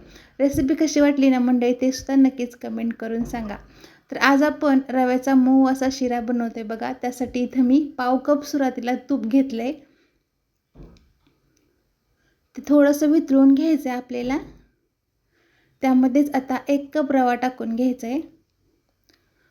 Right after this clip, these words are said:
बारीक रवा टाकून घ्यायचा. तुम्हाला हवं असेल तर तुम्ही सव्वा कप रवासुद्धा टाकू शकता. आता सगळ्यात महत्त्वाची स्टेप म्हणजे रवा आपल्याला छान असा भाजून घ्यायचा आहे बघा.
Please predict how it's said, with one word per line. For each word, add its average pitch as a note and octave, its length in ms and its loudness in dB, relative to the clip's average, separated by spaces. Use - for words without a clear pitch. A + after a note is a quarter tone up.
बारीक C4 420 2
रवा C4+ 200 2
टाकून B3 400 -4
घ्यायचा. B3+ 400 0
तुम्हाला C#4+ 260 6
हवं D4 380 2
असेल C4+ 300 0
तर C4 160 0
तुम्ही C4+ 220 6
सव्वा C#4 280 2
कप B3+ 260 -6
रवासुद्धा B3 540 -4
टाकू C4+ 220 -4
शकता. B3+ 440 -6
आता - 260 -6
सगळ्यात C#4+ 420 2
महत्त्वाची C#4 460 4
स्टेप C4+ 320 -4
म्हणजे C4+ 280 4
रवा B3+ 260 -4
आपल्याला B3+ 420 -6
छान C4 280 -2
असा C4+ 200 0
भाजून B3 420 0
घ्यायचा B3 320 0
आहे G#3+ 100 -10
बघा. A3+ 220 -8